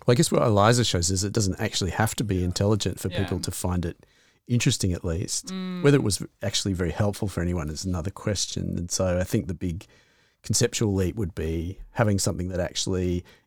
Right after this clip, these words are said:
Speaker 1: is helpful for someone, as you say, Nina, in your research, like, trying to actually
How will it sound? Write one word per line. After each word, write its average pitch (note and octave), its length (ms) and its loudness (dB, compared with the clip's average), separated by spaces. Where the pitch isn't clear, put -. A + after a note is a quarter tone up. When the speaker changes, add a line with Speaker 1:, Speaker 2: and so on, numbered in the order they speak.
Speaker 1:
is A2+ 240 0
helpful G2 420 -2
for - 140 -8
someone, F2 680 -4
as - 180 -4
you G2 60 -2
say, F#2 360 0
Nina, F#2 320 -4
in F2 120 0
your F2+ 140 -2
research, G2+ 400 2
like, D#2 140 -4
trying G#2 400 0
to - 220 -4
actually F2+ 600 -2